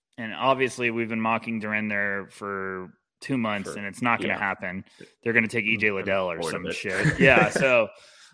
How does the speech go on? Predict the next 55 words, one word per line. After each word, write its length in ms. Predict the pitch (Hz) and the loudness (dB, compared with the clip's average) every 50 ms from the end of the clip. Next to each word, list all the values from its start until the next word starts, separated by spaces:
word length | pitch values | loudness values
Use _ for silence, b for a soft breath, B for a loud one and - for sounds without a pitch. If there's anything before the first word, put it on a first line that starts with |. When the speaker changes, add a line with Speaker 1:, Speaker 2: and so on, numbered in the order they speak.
| B | B
Speaker 1:
um, 720 | - 135 135 131 131 123 120 113 107 104 101 98 92 - _ _ B B B B B B B B B B B B B B B B B B B _ _ _ _ _ _ _ _ _ _ _ _ _ _ _ | 0 2 4 4 4 4 2 0 -2 -6 -10 -12 -14 -16 _ _ B B B B B B B B B B B B B B B B B B B _ _ _ _ _ _ _ _ _ _ _ _ _ _ _
but 180 | 139 123 165 165 | 2 4 6 8
I, 80 | 165 170 170 156 - 160 | 8 6 4 2 -4 -6
I, 240 | - - - - - - - 160 | -8 -8 -12 -14 -14 -2 2 4
I 40 | 165 | 4
thought 220 | 160 - 185 160 131 | 6 4 4 4 6
Hardy 340 | 147 147 147 147 147 143 135 | 6 6 8 8 6 6 4
was. 200 | 131 131 117 131 - - _ _ _ _ 151 | 2 0 0 -2 -6 -8 _ _ _ _ 2
I 100 | 151 151 | 2 4
know 280 | 165 175 180 180 175 | 4 6 6 6 6
how 100 | 151 156 | 4 2
many 140 | 151 143 135 | 2 2 2
guards 320 | 120 127 123 117 113 107 | 4 6 6 6 4 4
they 140 | 104 110 98 | 0 -4 -4
have. 280 | 98 101 95 87 - - - | -2 -2 -4 -4 -6 -8 -10
Like, 300 | 101 98 - - - - - | -10 -10 -10 -12 -16 -18 -10
for 160 | - 131 127 | -4 -2 0
every 220 | 123 123 123 131 | 0 0 0 -2
Spurs 400 | 120 - - 127 123 117 113 117 | -4 -4 -4 -4 -4 -4 -4 -4
fan 180 | - 120 113 107 | -6 -6 -6 -6
listening, 260 | 107 104 - - 107 | -8 -10 -8 -4 -2
Speaker 2:
Same. 100 | 107 95 | -2 -2
Speaker 1:
like, 120 | 98 98 - | -2 -2 -2
I 80 | 120 123 | -2 2
know 380 | 127 131 135 139 139 135 131 | 4 4 6 8 8 8 8
how 120 | 127 131 135 | 6 4 0
many 140 | 139 135 | 0 -2
guards 260 | 117 127 123 127 117 120 | 0 2 2 2 2 0
they 100 | 120 117 | 0 0
have. 160 | 120 117 110 | 0 0 0
I 60 | 110 | -2
know 120 | 113 117 | -2 -2
how 60 | 123 127 | -2 -2
many 160 | 127 127 117 | -2 -2 -4
wings 220 | 113 117 113 107 | -4 -6 -6 -4
they 100 | 110 107 | -4 -4
have. 260 | 101 110 107 110 104 | -2 -2 -2 -4 -4
But 240 | 101 110 104 104 - | -4 -4 -4 -4 -6
it, 180 | 107 113 - - _ _ | -8 -12 -12 -14 _ _
they're 240 | 123 143 151 165 170 | 0 2 4 4 4
also 220 | 165 165 165 - 165 | 4 4 2 0 -2
in 80 | 151 | -4
a 80 | 139 123 | -4 -6
spot 320 | - - 123 123 123 117 | -4 0 2 2 2 2
where 80 | 101 113 | 0 -2
if 60 | 107 | -2
they 80 | 127 156 | -4 -4
have 160 | 156 127 - | -4 -4 -8
three 180 | - 151 143 123 | -6 -6 -6 -6
picks, 580 | - - 123 120 113 104 - - - - - _ _ _ _ _ _ _ _ _ _ _ _ _ _ _ _ _ _ _ _ _ _ _ _ _ _ _ _ _ _ _ _ _ _ _ - | -6 -6 -4 -4 -4 -6 -8 -16 -20 -20 -20 _ _ _ _ _ _ _ _ _ _ _ _ _ _ _ _ _ _ _ _ _ _ _ _ _ _ _ _ _ _ _ _ _ _ _ 0
you're 120 | 147 165 | 2 4
gonna 160 | 175 170 156 | 4 4 4
have 120 | 156 165 160 | 2 0 -2
to 80 | 151 131 | -4 -6
swing 360 | - - 160 165 143 113 | -6 -4 -2 0 0 0